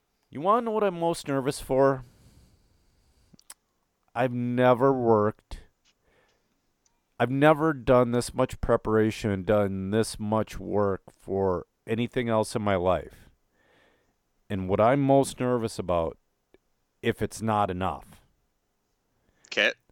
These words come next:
Speaker 1: I've never prepped this hard for any tournament. I've never prepped this hard for any race, anything. Nothing in school, nothing. I've worked so hard,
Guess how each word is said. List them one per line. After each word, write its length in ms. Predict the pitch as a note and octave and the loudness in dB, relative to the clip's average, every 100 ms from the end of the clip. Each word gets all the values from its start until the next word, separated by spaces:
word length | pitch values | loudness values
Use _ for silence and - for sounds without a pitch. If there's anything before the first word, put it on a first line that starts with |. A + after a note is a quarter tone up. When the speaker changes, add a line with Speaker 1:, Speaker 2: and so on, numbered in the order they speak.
| _ | _
Speaker 1:
I've 120 | F#2 | -6
never 200 | G#2 G#2 | -2 -2
prepped 300 | - A#2+ G#2+ | -2 -4 -4
this 200 | G2+ F#2 | -6 -8
hard 300 | A#2 G#2+ G#2 - | -2 0 -2 -6
for 320 | G2 F2+ F2 | -10 -8 -4
any 220 | G2+ B2 | -4 -6
tournament. 580 | - C#3+ C3+ B2 B2 - - | -6 -4 -4 -4 -4 -6 -16
I've 80 | F2 | -12
never 220 | F2 F2 | -10 -10
prepped 320 | - G2+ - | -6 -8 -6
this 200 | G2 - | -10 -6
hard 260 | F#2+ F#2 E2 | -6 -6 -8
for 320 | - D#2+ D2 _ - | -14 -12 -14 _ -8
any 180 | B2 C#3+ | -4 -2
race, 640 | B2 A2+ A2 - - - _ _ _ _ _ _ _ _ _ | 0 0 -2 -6 -14 -20 _ _ _ _ _ _ _ _ _
anything. 580 | C3 B2+ G#2+ - D2+ B1+ E2+ | -4 -4 -4 -8 -10 -12 -14
Nothing 640 | F#2 G2 A2 B2+ - C#3+ | -10 -6 -2 -2 -2 -4
in 140 | B2 A2 | -6 -8
school, 640 | - - A#2 A#2+ A#2 A2 _ _ _ _ - _ _ _ _ _ - - | -12 -8 -2 0 0 -4 _ _ _ _ -20 _ _ _ _ _ -20 -16
nothing. 680 | A#2 A2 A2+ A2+ - D#2 C2+ _ _ _ - | -10 -6 -2 -2 -2 -10 -12 _ _ _ -12
I've 180 | F2 | -10
worked 360 | F2+ A2 F#2+ - | -4 -2 -2 -8
so 480 | - - A2+ A#2 A#2 | -16 -6 2 4 4
hard, 400 | A2+ F2+ C#2+ | 4 0 -2